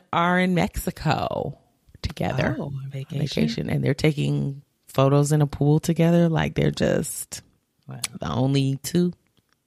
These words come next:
Speaker 1: in the
Speaker 2: Mm-hmm.
Speaker 1: sea.
Speaker 2: Oh,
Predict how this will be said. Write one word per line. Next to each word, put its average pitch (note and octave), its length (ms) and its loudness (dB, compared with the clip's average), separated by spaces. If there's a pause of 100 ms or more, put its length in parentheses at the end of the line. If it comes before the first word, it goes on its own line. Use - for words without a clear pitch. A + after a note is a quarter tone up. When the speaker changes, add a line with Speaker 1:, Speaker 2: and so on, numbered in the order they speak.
(600)
Speaker 1:
in D3+ 140 2
the C#3+ 60 0
Speaker 2:
Mm-hmm. C#3 120 -2
Speaker 1:
sea. G#3 200 2 (1120)
Speaker 2:
Oh, C3 680 -6